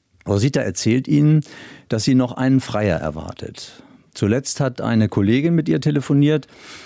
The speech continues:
Das war so gegen sechzehn Uhr dreißig. Dieser Kunde muss das Opfer also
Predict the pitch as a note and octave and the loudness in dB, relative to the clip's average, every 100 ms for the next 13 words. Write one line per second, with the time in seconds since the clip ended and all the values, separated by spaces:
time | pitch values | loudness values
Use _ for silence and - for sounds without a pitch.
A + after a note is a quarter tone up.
0 | - A2+ B2+ B2+ A2+ A#2+ A#2 G#2+ G#2 - | -8 -4 -2 -2 0 2 2 0 -2 -2
1 | G#2 G2+ F2+ E2 F2 F2 - F2+ - - | 0 0 -2 -2 -4 -4 -6 -10 -14 -20
2 | _ _ - F2+ A2 C#3+ - C3+ E3 F3+ | _ _ -8 -2 0 0 0 0 2 2
3 | F3+ - G#2+ B2 C#3 - A#2 - A#2+ B2 | 0 0 2 2 0 -4 -4 -4 -6 -4
4 | C#3+ C3+ B2 A#2+ A#2+ A#2+ | -4 -2 0 2 2 0